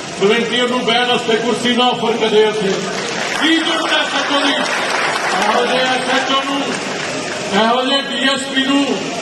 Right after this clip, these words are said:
ਇਹੋ ਜਿਹੇ ਤਹਿਸੀਲਦਾਰ ਨੂੰ, ਧਾਲੀਵਾਲ ਸਾਹਿਬ, ਕਾਲੇ ਪਾਣੀ ਤੋਂ ਉਰੇ ਨਾ ਭੇਜੋ। ਉਹਨਾਂ ਨੂੰ ਕਾਲੇ ਪਾਣੀ ਭੇਜ ਦਿਓ, ਉਹਨਾਂ ਨੂੰ ਪਤਾ ਲੱਗੇ ਕਿ ਆਮ ਆਦਮੀ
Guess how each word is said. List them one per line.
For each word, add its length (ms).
ਇਹੋ 220
ਜਿਹੇ 180
ਤਹਿਸੀਲਦਾਰ 800
ਨੂੰ, 300
ਧਾਲੀਵਾਲ 500
ਸਾਹਿਬ, 500
ਕਾਲੇ 280
ਪਾਣੀ 320
ਤੋਂ 160
ਉਰੇ 200
ਨਾ 140
ਭੇਜੋ। 440
ਉਹਨਾਂ 840
ਨੂੰ 180
ਕਾਲੇ 420
ਪਾਣੀ 380
ਭੇਜ 320
ਦਿਓ, 240
ਉਹਨਾਂ 160
ਨੂੰ 120
ਪਤਾ 440
ਲੱਗੇ 720
ਕਿ 300
ਆਮ 320
ਆਦਮੀ 400